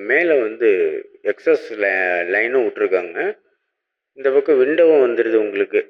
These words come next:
அது இல்லாம காமன் பாத்ரூம் லெட்டின் லாஸ்ட்ல காமன் பாத்ரூம் லெட்டின் மேல உள்ளது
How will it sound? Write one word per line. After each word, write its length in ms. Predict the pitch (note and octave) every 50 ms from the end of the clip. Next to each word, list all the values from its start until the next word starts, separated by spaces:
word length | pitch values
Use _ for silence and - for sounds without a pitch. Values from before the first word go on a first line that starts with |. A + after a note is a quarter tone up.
| _ _ - - -
அது 120 | A2+ A#2
இல்லாம 220 | B2 C3 C3+ D3+ - - - -
காமன் 360 | C#3+ E3 F3 F3+ F3 E3+ C#3 -
பாத்ரூம் 360 | A#2+ B2+ C#3+ - C#3+ D3 C#3+ C3
லெட்டின் 300 | A#2+ A2+ - A#2+ B2 B2 - - _ _ _ _ _ _ _ _ _ _ _ _ _ _ _ _ _ _ A2 G#2+
லாஸ்ட்ல 360 | G#2 G#2+ - - - A2 G#2+ - - - - - _ _ _ -
காமன் 360 | G#2+ G#2+ A2 A2 A2+ A2+ A2 G2+
பாத்ரூம் 320 | G2+ G#2 G#2 - G#2+ G#2+ G2+ G2
லெட்டின் 280 | F#2 - A#2+ D3 E3 D3+ A2+ A2
மேல 280 | A#2+ C#3 F3 E3 D3 C3
உள்ளது 260 | A#2+ G#2+ G2+ G2+ G2